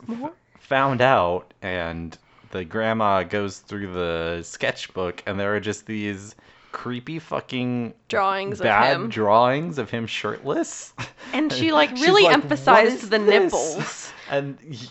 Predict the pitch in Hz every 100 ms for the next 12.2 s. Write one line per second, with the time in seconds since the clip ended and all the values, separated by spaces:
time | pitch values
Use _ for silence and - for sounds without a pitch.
0 | - 151 165 156 494 403 233 185 151 135
1 | 135 139 113 110 92 104 123 127 127 113
2 | 123 - 175 180 127 107 123 107 98 101
3 | 110 113 117 113 - - 110 113 101 95
4 | - _ - _ - 226 - - 143 135
5 | - 117 98 95 95 92 113 135 127 110
6 | 110 95 92 87 90 98 - - - -
7 | 277 302 320 311 285 262 254 240 220 202
8 | - 208 - 190 170 - - 101 - -
9 | _ - - _ - _ - 160 160 -
10 | - - 208 196 151 - 180 160 - 180
11 | 180 170 165 160 - - 185 165 196 -
12 | 226